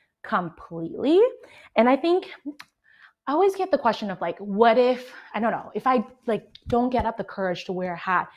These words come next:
in public, or I always think it's, like, out of the way or something. And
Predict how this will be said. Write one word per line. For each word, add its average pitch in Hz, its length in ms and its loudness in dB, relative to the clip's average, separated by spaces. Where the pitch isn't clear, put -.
in 196 140 -2
public, 190 360 0
or 185 120 2
I 196 60 8
always 196 220 4
think 202 180 -4
it's, 190 120 -10
like, 185 220 -4
out 175 180 -2
of 165 60 -6
the 175 80 -4
way 165 320 -8
or - 60 -8
something. - 380 -12
And 202 140 -2